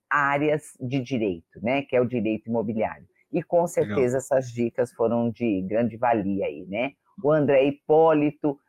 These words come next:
Speaker 1: falando de você, grande Luiz, sempre muito afetivo,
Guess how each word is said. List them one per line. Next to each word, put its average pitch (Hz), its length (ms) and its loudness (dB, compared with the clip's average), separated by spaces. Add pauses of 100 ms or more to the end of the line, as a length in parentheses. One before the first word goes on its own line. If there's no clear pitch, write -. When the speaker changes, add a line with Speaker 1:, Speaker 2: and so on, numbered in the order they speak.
(120)
Speaker 1:
falando 131 360 2
de 123 140 -2
você, 117 560 0
grande 143 460 0
Luiz, 139 640 0
sempre 170 360 0
muito 147 300 -2
afetivo, 139 840 -2